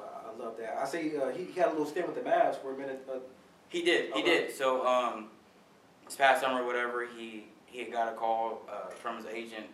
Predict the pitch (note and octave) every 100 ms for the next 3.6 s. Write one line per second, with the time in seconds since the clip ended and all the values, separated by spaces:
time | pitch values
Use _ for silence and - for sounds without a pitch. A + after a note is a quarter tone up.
0 | - - G#2+ G#2 G2+ G2+ - - - A2
1 | A2+ A2 A2 A2 G#2+ A2+ A2 G#2+ A2 A2
2 | G#2 G#2+ G#2+ A2 G#2+ G#2 A#2 A2+ G#2+ G2+
3 | G#2+ A2 - F#2 - B2